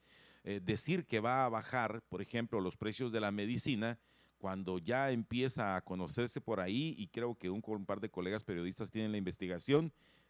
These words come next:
que lo están financiando las farmacéuticas. Las farmacéuticas ahora cambiaron de, de candidato y presumiblemente a quien están financiando es al señor Roberto Arzú García Granados.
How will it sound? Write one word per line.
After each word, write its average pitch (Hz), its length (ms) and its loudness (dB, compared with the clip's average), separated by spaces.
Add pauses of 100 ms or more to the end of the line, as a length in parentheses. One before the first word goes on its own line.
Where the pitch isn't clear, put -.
que 131 100 2
lo 117 100 2
están 135 300 2
financiando 147 840 4 (300)
las 104 220 0
farmacéuticas. 101 920 2
Las 95 160 -8
farmacéuticas 107 800 2
ahora 120 240 2
cambiaron 104 760 4 (460)
de, 90 720 2 (800)
de 104 240 -2
candidato 107 760 2 (120)
y 101 340 0 (100)
presumiblemente 123 1000 0
a 95 80 -2
quien 87 260 -6
están 110 300 -2
financiando 123 800 0 (320)
es 101 180 0
al 107 140 -2
señor 92 420 -4
Roberto 95 800 0
Arzú 87 600 -4
García 85 460 -4
Granados. 104 640 0